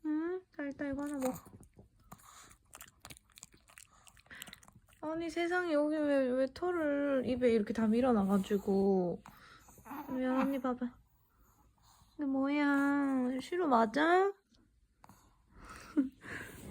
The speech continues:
우와. 응? 시루 마음에 들어? 안 보여? 이게 뭐야? 까맣게? 여기를 다 밀었어? 여기를? 어머.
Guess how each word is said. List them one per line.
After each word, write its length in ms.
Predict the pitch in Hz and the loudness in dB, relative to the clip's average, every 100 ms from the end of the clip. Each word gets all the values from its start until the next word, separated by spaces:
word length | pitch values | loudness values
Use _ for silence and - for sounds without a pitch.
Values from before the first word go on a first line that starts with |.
| - - - - - | -14 -16 -18 -18 -12
우와. 420 | 311 277 208 165 - - - - - - - - - - - _ - _ _ _ _ - _ - _ - | -4 2 4 2 -4 -16 -20 -20 -20 -20 -20 -20 -20 -20 -20 _ -20 _ _ _ _ -20 _ -20 _ -14
응? 580 | 254 254 294 349 381 392 _ _ _ _ _ _ _ _ _ _ _ _ - | -10 -10 -10 -12 -16 -18 _ _ _ _ _ _ _ _ _ _ _ _ -16
시루 120 | 302 269 | -2 6
마음에 320 | 247 294 262 | 8 8 4
들어? 600 | 262 269 302 330 370 - _ - | 4 6 10 10 8 2 _ -6
안 200 | 254 247 | -2 2
보여? 520 | 277 311 359 403 440 _ _ - - - _ _ _ | 4 4 4 4 -2 _ _ -20 -20 -20 _ _ _
이게 120 | 359 349 | -4 2
뭐야? 560 | 262 262 285 320 427 - | 4 6 6 4 0 -2
까맣게? 680 | - 330 339 330 311 320 403 _ _ _ _ | -2 0 0 -2 -4 -4 -6 _ _ _ _
여기를 300 | - 320 294 | -2 2 2
다 160 | 254 233 | 2 4
밀었어? 600 | 220 294 269 - 277 359 - | 4 4 0 0 -4 -4 0
여기를? 500 | 202 190 196 220 311 - _ _ - - _ _ _ _ _ - | 0 0 -4 -4 -6 -12 _ _ -20 -20 _ _ _ _ _ -14
어머. 560 | 285 285 254 220 196 | -8 -2 2 4 2